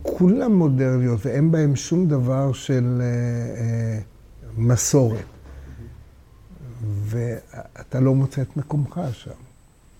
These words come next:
אה, להבדיל ללוויה, ו-, ו-, וגם אני, אני הייתי בלוויה של מאיר שלו, אה, שהייתה, אה, בנהלל, בבית הקברות בגבעת שמרון,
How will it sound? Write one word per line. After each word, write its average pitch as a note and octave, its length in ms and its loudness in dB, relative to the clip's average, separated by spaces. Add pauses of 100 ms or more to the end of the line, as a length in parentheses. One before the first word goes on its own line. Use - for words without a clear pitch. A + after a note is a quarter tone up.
(640)
אה, B2+ 340 0
להבדיל D3 680 8
ללוויה, A#2+ 840 2 (800)
ו-, A2+ 640 -2 (120)
ו-, A2+ 360 0 (140)
וגם C#3+ 440 0 (140)
אני, C3 240 2 (260)
אני B2+ 200 -2
הייתי D#3 340 0
בלוויה A#2+ 800 0
של A2+ 220 -6
מאיר A#2+ 360 -2
שלו, A2+ 360 -4 (960)
אה, A2 200 0
שהייתה, A2+ 960 0
אה, A2+ 60 -4 (640)
בנהלל, G#2+ 840 0
בבית A2 360 -2
הקברות A#2 760 -4 (120)
בגבעת A2 440 -2
שמרון, A2+ 420 -4